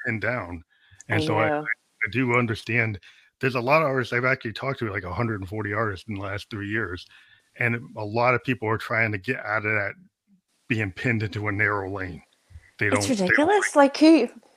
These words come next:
Speaker 2: "Who came up with this? Like, who said we need to put them all in boxes?" Like, that is just one way to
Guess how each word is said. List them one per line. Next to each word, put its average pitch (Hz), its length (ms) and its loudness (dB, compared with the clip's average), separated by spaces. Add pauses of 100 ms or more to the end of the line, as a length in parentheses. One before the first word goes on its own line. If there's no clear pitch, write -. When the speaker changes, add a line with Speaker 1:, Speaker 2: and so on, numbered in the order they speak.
Speaker 2:
"Who 247 100 4
came 214 220 0
up - 160 -6
with 240 100 -10
this? - 300 -4
Like, 214 200 6
who 233 120 10
said 180 500 6 (180)
we 160 120 2
need 139 140 -2
to 143 60 -6
put 143 180 -4
them 143 100 -2
all 135 160 2
in 143 100 -2
boxes?" 208 580 -2
Like, 180 200 6
that 185 260 8
is 143 140 0
just 127 180 0
one 131 180 2
way 131 260 -2
to 131 80 -2